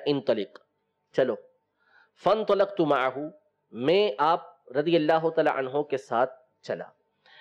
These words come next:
آگے تفصیلی حدیث ہے، انشاءاللہ تبارک و تعالیٰ پھر آگے کیا معاملات پیش آئے یہ اگلے درس کے اندر ہم سنیں گے۔ رب العزت جل و علا نبی رحمت صلی اللہ تعالیٰ علیہ وآلہ وسلم کے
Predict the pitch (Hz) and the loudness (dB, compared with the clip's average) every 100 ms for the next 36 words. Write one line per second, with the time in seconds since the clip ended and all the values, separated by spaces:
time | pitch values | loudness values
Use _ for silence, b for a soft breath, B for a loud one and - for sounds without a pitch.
0 | B B B B B B - 165 180 185 | B B B B B B -2 0 0 -2
1 | - 170 175 175 165 165 151 - 127 - | -4 -2 0 0 0 -4 -8 -10 -10 -4
2 | 139 143 143 135 139 135 139 135 131 131 | -2 0 -2 0 0 0 -2 0 -2 -2
3 | 147 - 127 139 135 165 156 139 135 135 | -4 0 -2 -2 -2 0 2 0 0 -2
4 | 131 - 143 - 107 117 123 110 - 120 | -2 -2 -6 -4 -4 -4 -4 -8 -6 -2
5 | 131 113 117 - 113 110 107 110 - 135 | -2 -2 -6 -6 -8 -4 -4 -6 -4 -2
6 | 147 123 123 b b - 113 127 123 127 | 0 -2 -4 b b -6 -2 0 0 -2
7 | 113 135 156 165 160 156 160 165 165 b | -4 -2 0 2 2 2 0 -2 -6 b
8 | b - 117 131 135 120 - 151 151 - | b -6 -4 0 0 0 -2 -4 -4 -6
9 | 165 156 131 131 139 135 127 135 131 127 | -4 -2 0 -2 -2 0 0 2 0 -2
10 | 123 120 117 90 120 117 104 127 127 139 | -4 -4 -2 0 -2 -4 -8 -6 -4 -4
11 | 131 127 | -2 -2